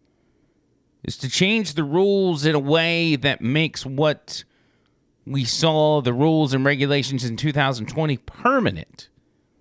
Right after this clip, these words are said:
In H R one, the Democrats are trying to federalize the elections, which means all fifty states have to have the same election rules.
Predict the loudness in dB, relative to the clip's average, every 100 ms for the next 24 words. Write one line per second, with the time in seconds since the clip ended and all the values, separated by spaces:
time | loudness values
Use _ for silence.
0 | _ _ _ _ _ _ _ _ _ _
1 | _ _ _ 0 2 0 4 4 4 2
2 | 2 2 2 0 0 0 0 -2 -2 -2
3 | -2 -4 -2 -2 -2 -6 _ 2 2 4
4 | 4 6 6 6 4 2 2 4 4 4
5 | 0 -4 -2 -2 -4 -12 -18 -20 _ _
6 | _ _ _ _ _ -4 0 0 0 0
7 | 2 2 0 -2 -8 -2 2 2 0 -2
8 | -4 -4 -10 -8 -4 -2 -2 -4 -6 -6
9 | -6 -6 -6 -4 -2 -4 0 0 2 2
10 | 0 -4 _ _ _ _ _ _ _ -4
11 | 0 2 0 -2 -6 -2 -2 2 2 2
12 | 0 -6 -10 -16